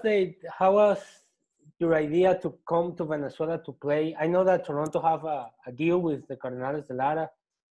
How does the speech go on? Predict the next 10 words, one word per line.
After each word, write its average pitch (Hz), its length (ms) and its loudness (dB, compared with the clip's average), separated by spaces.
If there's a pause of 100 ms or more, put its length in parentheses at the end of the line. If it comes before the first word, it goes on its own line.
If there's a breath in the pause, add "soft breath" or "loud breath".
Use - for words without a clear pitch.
(140)
but, 131 340 0 (200)
uh, 135 240 -6 (680)
how 180 180 4
that 202 260 4
idea 196 400 2 (600)
come 175 300 0
to 185 80 0
you 170 520 0
to 139 220 -8
come 156 260 -6